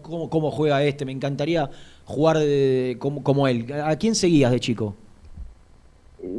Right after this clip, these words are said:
Speaker 2: lo dije, lo dije en varias, en varias ocasiones. Yo cuando iba al cancha de pelota, eh, hasta yo tenía más o menos, no sé, quince, catorce, y yo lo veía a Barquito jugar, y la verdad que,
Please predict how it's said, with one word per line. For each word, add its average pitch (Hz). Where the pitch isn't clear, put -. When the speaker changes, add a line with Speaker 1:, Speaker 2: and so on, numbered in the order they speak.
Speaker 2:
lo 151
dije, 185
lo 151
dije 175
en 151
varias, 151
en 131
varias 139
ocasiones. 139
Yo 139
cuando 135
iba 139
al 127
cancha 143
de 123
pelota, 147
eh, -
hasta 123
yo 123
tenía 131
más 120
o 123
menos, 127
no 123
sé, 120
quince, 135
catorce, 156
y 139
yo 139
lo 143
veía 143
a -
Barquito 131
jugar, 123
y 117
la 117
verdad 139
que, 131